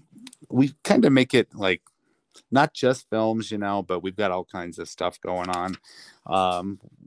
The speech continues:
we've got a bunch of weird, cool, creepy little films, um, that have been submitted from all over. But on top of that, you know, we've got,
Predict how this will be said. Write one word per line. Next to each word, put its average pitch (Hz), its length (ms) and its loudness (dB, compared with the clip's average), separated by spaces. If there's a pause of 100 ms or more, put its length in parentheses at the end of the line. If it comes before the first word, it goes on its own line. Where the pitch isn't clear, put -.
(180)
we've 107 160 -8
got 170 180 4
a 139 60 4
bunch - 340 2
of 98 120 -4
weird, 98 460 -4 (340)
cool, 101 600 0 (960)
creepy 120 420 -6
little 107 280 -2
films, 104 600 -6 (440)
um, 92 600 -4 (920)
that 104 140 -6
have 92 120 -8
been 92 260 -6
submitted 95 640 -2
from 95 360 0
all 92 240 2
over. 95 340 -2 (380)
But 95 380 0
on 104 160 -4
top 151 300 2
of 127 100 -2
that, 113 340 -2
you 110 120 -8
know, 104 180 -6
we've 104 240 -10
got, 98 400 -4